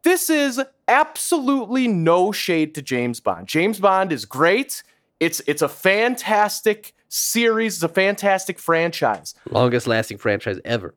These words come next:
Speaker 1: Ex-, amazing, amazing. But there are levels to this shit.
Speaker 2: Yes.
Speaker 1: You wanna make a Star Wars movie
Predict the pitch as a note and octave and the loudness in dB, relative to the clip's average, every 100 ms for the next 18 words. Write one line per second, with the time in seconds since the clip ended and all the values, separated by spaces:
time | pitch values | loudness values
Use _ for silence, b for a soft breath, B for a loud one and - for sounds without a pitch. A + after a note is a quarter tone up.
0 | _ _ _ _ - C4+ D4+ D4 A3 A4+ | _ _ _ _ -20 -10 -2 -2 -2 -6
1 | - - C4+ D4+ D#4+ G#3 A2+ G#2+ F3+ A3+ | 2 4 6 4 2 -2 -4 0 2 4
2 | B3+ F#3 A2+ - _ _ _ _ _ D3 | 2 -2 -8 -10 _ _ _ _ _ -6
3 | - E4 D#4+ G3 E3 F#4+ G#4 G#4 G4 - | 4 4 4 -4 2 4 4 4 2 2
4 | B3+ A#3+ G3 E3 D3+ D#3 F3+ D#4+ G4+ C#4+ | 2 4 2 2 0 2 4 6 4 2
5 | D4 A3 - - F#3 D#3 C#3+ - - C#3+ | 0 0 -2 0 2 2 -2 -4 -4 -4
6 | G2+ - F#2+ F#2+ E3 D4 F4+ G4 F#4+ F#4+ | -6 -6 -4 -2 2 4 6 4 4 2
7 | D4 C#4+ C4 - - A#3 A3 - - - | 2 2 0 -4 0 2 0 -4 -4 -4
8 | - - - G3 B3 C#4 D#4+ D#4 D4+ E4 | -8 -6 0 4 6 6 4 4 4 4
9 | E4+ E4 D4 C4 D#4+ E4 E4 F4 F4 | 4 2 -2 -2 0 2 2 0 -2